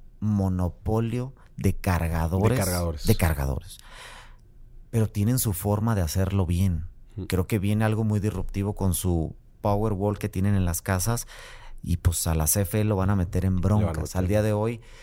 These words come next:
Speaker 1: se puede que en tu casa produzca solo la cantidad que la casa necesita,
Speaker 2: Mm.
Speaker 1: pero el día de mañana yo creo que vas a poder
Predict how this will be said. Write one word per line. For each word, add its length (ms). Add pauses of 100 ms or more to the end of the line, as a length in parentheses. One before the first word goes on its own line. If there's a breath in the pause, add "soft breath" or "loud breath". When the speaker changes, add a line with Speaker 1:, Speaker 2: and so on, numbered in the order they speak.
(120)
Speaker 1:
se 220
puede 360
que 80
en 80
tu 120
casa 340
produzca 560
solo 300
la 140
cantidad 340
que 120
la 120
casa 300
necesita, 600 (260 loud breath)
Speaker 2:
Mm. 40 (140 loud breath)
Speaker 1:
pero 120
el 80
día 80
de 40
mañana 360
yo 160
creo 140
que 80
vas 140
a 80
poder 360